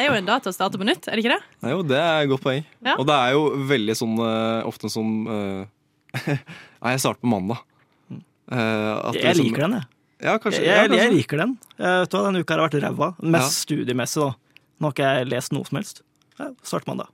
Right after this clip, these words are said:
Speaker 3: Da skal jeg
Speaker 2: <laughs> Ja.
Speaker 3: Og det funker sånn halvparten av gangene, kanskje.
Speaker 2: Ja. Ja, men hvis man har det i innstillingen, så er det greit, det.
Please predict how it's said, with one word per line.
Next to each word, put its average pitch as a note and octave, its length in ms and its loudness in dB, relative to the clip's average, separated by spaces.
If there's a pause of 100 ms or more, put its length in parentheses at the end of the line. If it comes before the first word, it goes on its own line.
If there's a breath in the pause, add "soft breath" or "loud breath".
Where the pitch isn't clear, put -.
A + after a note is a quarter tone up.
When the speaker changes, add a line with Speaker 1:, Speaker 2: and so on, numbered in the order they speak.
(100)
Speaker 3:
Da C#3 80 -6
skal C#3 160 -2
jeg C#3 460 -2
Speaker 2:
<laughs> - 20 -2
Ja. - 240 -4
Speaker 3:
Og G3 80 -2
det F3+ 100 2
funker D#3 380 -2
sånn C3 280 -6 (1200 loud breath)
halvparten C#3+ 300 -2
av C#3 160 -4
gangene, F#3+ 160 -8
kanskje. G#3 160 -8 (160)
Speaker 2:
Ja. E3+ 140 0 (400)
Ja, E3 180 -2
men A#2+ 160 -2
hvis A2+ 160 -4
man A2 100 -4
har F#2+ 160 -6
det F2+ 80 -8
i F#2+ 60 -10
innstillingen, A#2+ 260 -14
så - 80 -8
er F2+ 100 -6
det - 100 -8
greit, A2+ 100 -14
det. C#3+ 160 -16